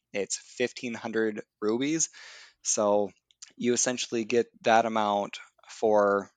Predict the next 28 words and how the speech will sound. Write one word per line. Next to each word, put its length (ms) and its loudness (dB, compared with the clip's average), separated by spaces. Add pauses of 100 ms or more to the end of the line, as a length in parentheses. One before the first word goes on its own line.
uh, 420 -4 (300)
well, 300 -6
uh, 100 -12 (240)
like, 180 -10
fifty 300 -4
dollars 340 0
effectively, 760 -6 (480)
and, 540 -6
uh, 60 -8 (120)
all 500 2
the, 360 2
the 120 -4
previous 360 -4
packages 680 -4 (100)
are 360 -4 (240)
right 240 6
around 360 0
that 220 -2
mark. 400 -4
So, 460 -2 (220)
um, 400 -8 (180)
take 240 -6
that 260 0
for, 500 -6
for 160 -8
what 180 0
you 100 -6
will, 380 -2